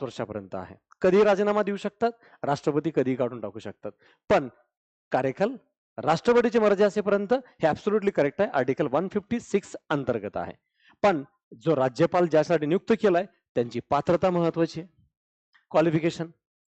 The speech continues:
क्वालिफिकेशन घटनेत एवढं सांगितलंय, सार्वजनिक कार्याचा अनुभव असावा, तो भारताचा नागरिक असावा, वय वर्ष पस्तीस पूर्ण असावं, हे घटनेत सांगितलंय.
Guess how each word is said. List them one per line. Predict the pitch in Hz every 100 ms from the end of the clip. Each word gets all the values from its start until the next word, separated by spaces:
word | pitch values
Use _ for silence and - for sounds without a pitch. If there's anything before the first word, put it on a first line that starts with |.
| _ _ _ _ _ -
क्वालिफिकेशन | 175 208 220 226 240
घटनेत | 214 208 226
एवढं | 214 202
सांगितलंय, | 196 170 156 143
सार्वजनिक | 190 196 196 196 214
कार्याचा | 202 185 185 - 202
अनुभव | - 151 135 147
असावा, | 131 - 98 101 - _ _ _ _ _ _ _ _
तो | _ - 208 202 - -
भारताचा | 120 135 - 156 180
नागरिक | 160 131 139 127
असावा, | 107 104 101 - _ _ _ _ -
वय | 131 196
वर्ष | 196 180
पस्तीस | 208 - 147 - 185
पूर्ण | - 135 120
असावं, | 110 - 90 104 _ _
हे | 202
घटनेत | 185 185 190
सांगितलंय. | - 123 104 95